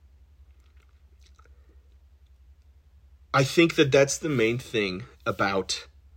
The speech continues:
what this Matt Campbell coaching staff has to figure out. And hopefully it's not that hard of a fix. But after these long layoffs,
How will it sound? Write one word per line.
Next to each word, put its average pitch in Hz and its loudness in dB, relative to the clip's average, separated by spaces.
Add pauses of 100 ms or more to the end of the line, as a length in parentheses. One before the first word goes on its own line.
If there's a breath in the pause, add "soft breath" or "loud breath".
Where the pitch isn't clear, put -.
(1000)
what 135 6
this 131 0
Matt 117 2
Campbell 110 0
coaching 101 -4
staff 95 -10
has 92 -8
to - -12
figure 92 -6
out. - -10 (280 loud breath)
And 113 -6
hopefully 147 4
it's 107 -4
not 120 -2
that 107 -2
hard 101 -6
of 92 -10
a 80 -16
fix. - -10 (600)
But - 0
after 143 4
these 147 0
long 131 4
layoffs, 123 0